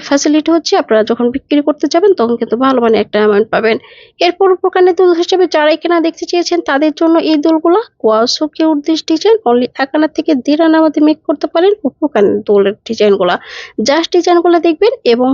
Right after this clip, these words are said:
হচ্ছে স্ক্রিনশট নিয়ে ফোনে যে কোনো জুয়েলার্সে গেলে আপনাদের ভালো একটা অ্যামাউন্ট দিবে। এই দুলটা দেখুন, only, আহ, এক আনা একরতি আছে, আপনারা চাইলে এই দুলটা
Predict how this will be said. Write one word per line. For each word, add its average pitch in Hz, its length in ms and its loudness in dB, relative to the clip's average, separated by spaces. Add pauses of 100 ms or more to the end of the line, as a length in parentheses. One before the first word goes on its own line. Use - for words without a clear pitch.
হচ্ছে 285 300 -2 (220)
স্ক্রিনশট 277 420 -4 (140)
নিয়ে 294 200 2 (160)
ফোনে 285 320 0
যে 233 240 0
কোনো 277 200 0
জুয়েলার্সে 294 380 0 (120)
গেলে 320 160 2 (480)
আপনাদের 214 380 2 (1000)
ভালো 247 460 0 (180)
একটা - 260 -6 (120)
অ্যামাউন্ট 214 420 -2
দিবে। 196 220 -2 (1160)
এই 349 200 0
দুলটা 370 280 2
দেখুন, 427 220 -2 (200)
only, 302 500 2 (540)
আহ, 277 220 -2 (200)
এক 277 100 -2
আনা 320 160 0 (120)
একরতি 330 340 -2 (100)
আছে, - 200 -2 (300)
আপনারা 254 280 -2 (140)
চাইলে 359 300 2 (540)
এই 247 60 -2
দুলটা 254 280 -2